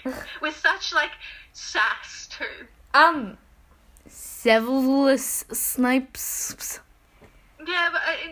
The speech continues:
Speaker 2: in, in not, not the same level of sassiness.
Speaker 1: No. Wow, it was legit just raining two seconds ago. Now it's freaking sunny.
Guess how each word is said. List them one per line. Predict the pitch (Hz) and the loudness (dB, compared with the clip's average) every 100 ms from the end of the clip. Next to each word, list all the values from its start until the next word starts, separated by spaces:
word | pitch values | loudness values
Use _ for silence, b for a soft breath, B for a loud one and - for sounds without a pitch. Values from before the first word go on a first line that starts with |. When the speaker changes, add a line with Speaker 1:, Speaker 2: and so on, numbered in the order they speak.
| 311 | -10
Speaker 2:
in, | 311 | -10
in | 330 | -4
not, | 330 302 | -2 -2
not | 311 - | -4 -8
the | 294 | -12
same | - 247 - 220 | -6 -6 -6 -10
level | - - - | -12 -12 -20
of | |
sassiness. | - - - - - - - - - | -14 -12 -12 -14 -20 -20 -20 -20 -14
Speaker 1:
No. | 233 220 208 196 196 196 196 196 190 _ _ _ _ _ _ _ _ _ _ _ _ _ _ _ _ _ _ _ | -6 -2 0 0 0 -2 -4 -6 -8 _ _ _ _ _ _ _ _ _ _ _ _ _ _ _ _ _ _ _
Wow, | 254 233 214 | 2 4 4
it | |
was | 233 220 | 0 0
legit | 285 226 302 | 0 0 0
just | 311 - | 0 -2
raining | 240 214 233 240 | 0 0 -2 -6
two | 240 226 | -8 -4
seconds | 233 240 233 | -2 -2 -6
ago. | 240 233 - 226 240 233 | -2 -2 -2 -2 0 0
Now | 226 208 220 | 0 0 0
it's | 196 - | -2 -8
freaking | - - - - - 240 226 196 208 190 190 | -20 -20 -20 -20 -12 -8 -8 -10 -10 -10 -10
sunny. | - - 202 202 180 156 196 | -12 -4 -4 -4 -10 -12 -16